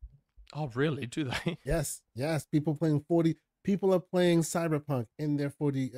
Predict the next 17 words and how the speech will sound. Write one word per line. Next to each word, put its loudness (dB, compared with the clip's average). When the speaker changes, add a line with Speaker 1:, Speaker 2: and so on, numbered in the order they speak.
Speaker 2:
in 2
their 2
Tesla -4
screens -6
today. -2
Speaker 1:
Holy -2
Speaker 2:
If, -10
if -8
you, -4
Speaker 1:
shit. 0
Speaker 2:
if -4
you 2
happen -2
to -2
have -2
that -2
option, -10